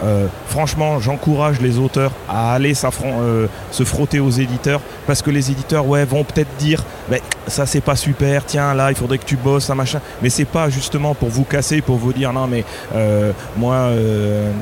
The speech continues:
je suis l'éditeur, je suis là pour te casser, t'es rien, t'es nul. » Euh, pas du tout. Il faut juste entendre la critique pour pouvoir mieux progresser, et l'éditeur, il a un vrai rôle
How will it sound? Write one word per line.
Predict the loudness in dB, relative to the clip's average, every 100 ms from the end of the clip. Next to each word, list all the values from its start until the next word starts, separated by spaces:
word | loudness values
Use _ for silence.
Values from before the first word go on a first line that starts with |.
| -4 -4
je | -2
suis | -2 0
l'éditeur, | 0 -2 0 0 2 0
je |
suis | 0 -2
là | 0
pour | 0
te | -2
casser, | -2 0 0 0
t'es | 0 0
rien, | 0 -2 -2
t'es | 0
nul. » | 2 2 0 -6 -8 -4
Euh, |
pas | -2 -2
du | 0 0
tout. | 0 0 -4
Il | -4 0
faut | 2
juste | 2 2
entendre | 0 0 -2 0
la | 0
critique | 0 -4 -4 -4
pour | -4
pouvoir | 0 0 2 0
mieux | 2 0
progresser, | 0 0 0 0 -2 -4 -6 0
et |
l'éditeur, | 2 2 0 0 0
il | 2
a | 2
un | 2
vrai | 0 2 2
rôle | 2 4 4 4